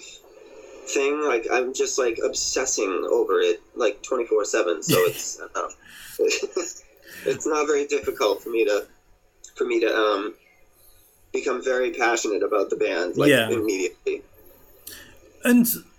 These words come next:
Speaker 2: uh, as I mentioned, like, a lot of people that are kind of in, especially in the last sort of year or so, uh, here in the U K, have kind of
Speaker 1: Mm-hmm.
Speaker 2: started to get more of a buzz around you. So is that kind of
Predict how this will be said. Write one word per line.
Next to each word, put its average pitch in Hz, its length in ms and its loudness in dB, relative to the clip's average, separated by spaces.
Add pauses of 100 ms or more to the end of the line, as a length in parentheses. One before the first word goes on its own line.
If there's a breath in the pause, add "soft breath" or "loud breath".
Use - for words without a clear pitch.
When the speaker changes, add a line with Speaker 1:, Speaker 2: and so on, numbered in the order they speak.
(120)
Speaker 2:
uh, 214 200 6
as 208 120 6
I 208 60 6
mentioned, 165 360 2
like, 127 360 0
a 147 80 -2
lot 147 160 2
of 135 140 -4
people 131 480 0
that 127 200 -2 (320)
are 139 120 -2 (160)
kind 131 200 0
of 123 120 -2
in, 131 120 2
especially 143 440 -2
in 135 60 4
the 123 60 2
last 123 280 -2
sort 131 160 -6
of 117 80 -12
year 139 280 0
or 120 140 0
so, 117 220 -4
uh, 120 340 -2 (340)
here 139 180 -2
in 117 100 0
the 117 80 0
U 120 180 0
K, 139 240 0
have 110 140 -4
kind 120 260 -2
of 113 140 -4
Speaker 1:
Mm-hmm. - 920 -16
Speaker 2:
started 151 360 4
to - 60 -6
get 131 140 0
more 135 220 2
of 117 80 -4
a 123 40 -8
buzz 135 340 0 (760)
around 135 400 2
you. 117 100 -2
So 156 120 -2 (1080 loud breath)
is 202 140 0
that 269 180 6
kind 240 180 6
of 151 340 -4